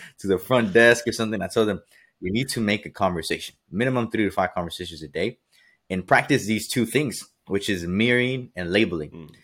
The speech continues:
Speaker 1: So mirroring is just repeating the last three words somebody shares with you. "Oh, I need to think about it, Adam." "Think about it?" "Oh, uh, man, it's, oh, man, I've been going through such a tou-, tough time, you know?" I'll be like, "Oh, it sounds like you're,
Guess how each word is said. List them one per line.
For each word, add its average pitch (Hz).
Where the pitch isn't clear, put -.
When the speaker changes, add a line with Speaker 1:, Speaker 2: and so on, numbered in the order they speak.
Speaker 1:
So -
mirroring 131
is 101
just 92
repeating 95
the 85
last 87
three 87
words 82
somebody 76
shares -
with -
you. 69
"Oh, -
I 156
need 180
to 165
think 175
about 127
it, 101
Adam." 135
"Think 156
about 202
it?" 226
"Oh, 185
uh, 123
man, 151
it's, 123
oh, 123
man, 117
I've 117
been 123
going 120
through 110
such -
a 113
tou-, -
tough 123
time, 127
you 101
know?" 123
I'll 104
be 104
like, 98
"Oh, -
it -
sounds 120
like 101
you're, 101